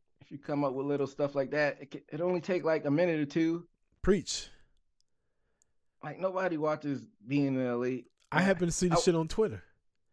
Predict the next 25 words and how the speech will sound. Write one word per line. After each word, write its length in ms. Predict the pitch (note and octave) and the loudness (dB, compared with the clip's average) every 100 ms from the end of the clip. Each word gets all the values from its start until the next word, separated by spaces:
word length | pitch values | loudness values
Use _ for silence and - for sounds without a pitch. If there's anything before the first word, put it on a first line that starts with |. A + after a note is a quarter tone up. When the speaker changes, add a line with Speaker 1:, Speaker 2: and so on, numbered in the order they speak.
| _ _ _ _ _ _ | _ _ _ _ _ _
Speaker 1:
Exactly. 540 | C3+ A#2+ C3 C#3 C#3+ A#2+ | -8 -6 -4 -4 -4 -6
See, 160 | - | -4
you 120 | E3+ F#3 | -4 -2
didn't 160 | F#3 | -2
even 180 | F3+ F3+ | -2 -4
see, 320 | F3 F#3+ E3 | -6 -6 -4
like, 200 | B2 B2 | -6 -6
on 340 | C3 B2 B2 G#2+ | -6 -4 -4 -2
YouTube. 520 | B2+ B2+ B2+ B2 A#2+ - | -2 -2 -2 -2 -4 -6
And, 120 | B2 | -4
like, 360 | C#3 D3+ - _ _ _ _ _ _ _ _ _ _ _ _ _ _ - | -4 -4 -12 _ _ _ _ _ _ _ _ _ _ _ _ _ _ -10
yeah, 240 | C3+ G3 E3+ | -6 -4 0
nobody 340 | A3 G3+ F3 | 0 2 2
wa-, 200 | D#3 D#3 - | 0 -2 -6
like, 220 | B2 B2 - | -12 -12 -10
you 100 | C#3 | -2
gotta 180 | E3 C#3+ | 0 0
go 300 | C3 C#3+ D3+ | 2 2 2
and 80 | C3 | 0
search 340 | - C#3+ C#3+ - | -2 -4 -4 -6
just 200 | C#3 A#2+ | -12 -12
to 60 | |
find 340 | - B2+ C#3 C#3+ | -6 -2 -2 -2
stuff 280 | D3 C#3+ | -2 -2
that 280 | B2+ A2+ - | -2 -4 -6